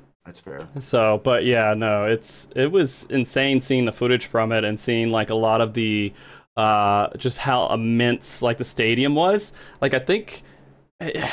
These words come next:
Speaker 2: it looked filled. I don't know <laughs> if it was full for sure, if it was just the camera shots, but that stadium f-, seemed really full. Uh,
Speaker 1: Yeah, um,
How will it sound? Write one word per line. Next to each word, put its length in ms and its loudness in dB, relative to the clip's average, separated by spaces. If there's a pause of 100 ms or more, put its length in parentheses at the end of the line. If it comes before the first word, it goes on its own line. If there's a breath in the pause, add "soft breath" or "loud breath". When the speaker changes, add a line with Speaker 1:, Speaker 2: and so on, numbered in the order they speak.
(520 loud breath)
Speaker 2:
it 180 2
looked 340 0
filled. 440 2
I 120 2
don't 200 2
know 80 4
<laughs> 40 4
if 80 2
it 140 8
was 200 4
full 220 4
for 160 2
sure, 320 2
if 60 -2
it 20 4
was 120 2
just 120 -2
the 80 0
camera 340 0
shots, 320 0
but 140 -8
that 180 2
stadium 500 2
f-, 220 -10
seemed 320 2
really 520 2
full. 440 -2 (680 loud breath)
Uh, 360 4
Speaker 1:
Yeah, 160 -2 (120)
um, 300 -4